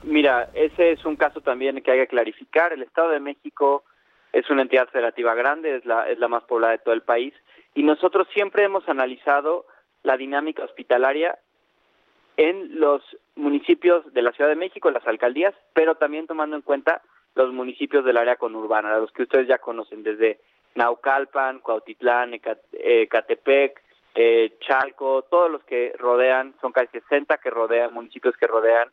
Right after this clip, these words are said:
a la Ciudad de México. En estos municipios en concreto,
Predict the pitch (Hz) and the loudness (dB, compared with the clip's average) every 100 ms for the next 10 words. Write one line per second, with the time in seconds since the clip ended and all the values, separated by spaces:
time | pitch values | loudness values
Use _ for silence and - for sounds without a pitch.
0 | - 117 110 113 110 107 _ - _ _ | -6 -4 -2 -2 -2 -4 _ -20 _ _
1 | _ 143 180 214 233 190 147 - - 165 | _ 2 2 0 -4 -6 -10 -8 -2 0
2 | 151 123 120 113 147 - 190 | 0 0 -2 2 0 0 -4